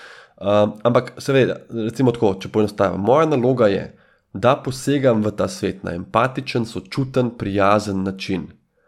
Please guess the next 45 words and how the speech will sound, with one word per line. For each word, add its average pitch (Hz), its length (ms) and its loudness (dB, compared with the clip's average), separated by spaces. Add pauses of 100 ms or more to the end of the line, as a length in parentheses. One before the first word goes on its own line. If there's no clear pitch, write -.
(480)
Ni 139 160 4
moja 143 260 6
naloga, 120 300 4
da 110 80 -4
se - 100 -10
ta 110 160 0
cel 131 240 0
svet 120 440 -2 (240)
to 107 100 -2
dojame 107 460 4
in 107 80 2
se 107 160 -6
z 101 40 -6
mano 101 300 0
strinja. 90 400 -10 (880)
Em, 98 340 0
in 110 80 0
da 117 80 4
ne 117 80 4
bom 139 180 4
tukaj 131 280 -4
predolg, 107 420 2
no, 107 180 4
bi 107 220 2
dve 120 260 0
pres-, 120 300 -2
raziskavi 104 640 0
na 98 100 0
to 113 80 -2
temo 107 300 0
bi 104 180 -2
rad 104 160 -6
predstavil, 104 480 0
ki 120 80 -12
se 104 120 -8
mi 101 120 -4
zdita 123 240 -2
pomembni. 95 460 -6 (800)
Prva 151 160 4
je 139 60 6
bila 117 180 4
opravljena 123 440 4
leta 113 200 0
dva 107 160 0
tisoč 123 260 -8